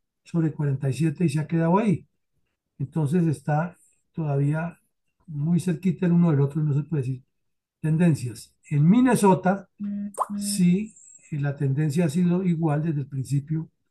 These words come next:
Speaker 1: cuarenta y nueve, cuarenta y tres, y no ha cambiado.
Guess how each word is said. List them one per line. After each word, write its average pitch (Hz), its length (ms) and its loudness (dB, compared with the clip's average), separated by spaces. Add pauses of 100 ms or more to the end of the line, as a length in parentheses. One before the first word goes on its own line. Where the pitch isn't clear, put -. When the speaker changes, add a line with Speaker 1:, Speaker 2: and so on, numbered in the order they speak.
(320)
Speaker 1:
cuarenta 147 380 0
y 135 40 0
nueve, 147 200 2
cuarenta 143 320 -2
y 131 60 -4
tres, 143 400 -4
y 156 100 -2
no 147 80 0
ha 139 80 -2
cambiado. 160 540 0